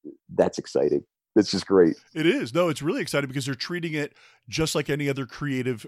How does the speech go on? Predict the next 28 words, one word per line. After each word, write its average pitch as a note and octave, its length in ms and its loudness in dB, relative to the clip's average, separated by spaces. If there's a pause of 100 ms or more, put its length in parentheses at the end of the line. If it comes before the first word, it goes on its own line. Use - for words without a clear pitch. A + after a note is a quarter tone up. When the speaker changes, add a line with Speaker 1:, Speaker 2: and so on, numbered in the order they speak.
Speaker 2:
medium B2 560 -4
in A#2 260 -4
media. A2 460 -2
And A2 300 -4
that's C3 420 2 (380)
great A#2+ 360 -2 (120)
news A#2+ 360 -4
to A#2+ 100 -8
hear. A#2+ 500 -4 (320)
And, B2+ 460 0
uh, A#2 260 4
you B2+ 60 -4
know, B2 80 0
along C#3 240 2
those A2+ 200 -2
lines B2+ 380 -2
of, G2+ 140 -8
of G2+ 200 -10
growing B2 540 -2
and G#2 180 -6
learning B2 320 -2
and G#2+ 140 -4
getting A2 220 -2
better, B2+ 240 0
like G#2+ 180 -4
you A2 60 -2
mentioned A2 300 -6
before, B2+ 520 2